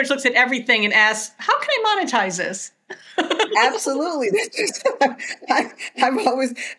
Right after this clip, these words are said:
Speaker 2: every so often I fantasize about, I'm just gonna give everything up and just run away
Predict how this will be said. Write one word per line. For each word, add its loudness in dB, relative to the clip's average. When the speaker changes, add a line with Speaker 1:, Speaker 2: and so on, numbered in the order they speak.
Speaker 2:
every 0
so 2
often 0
I 4
fantasize 2
about, 2
I'm 2
just -4
gonna 0
give 0
everything 0
up 2
and -2
just -6
run 2
away 2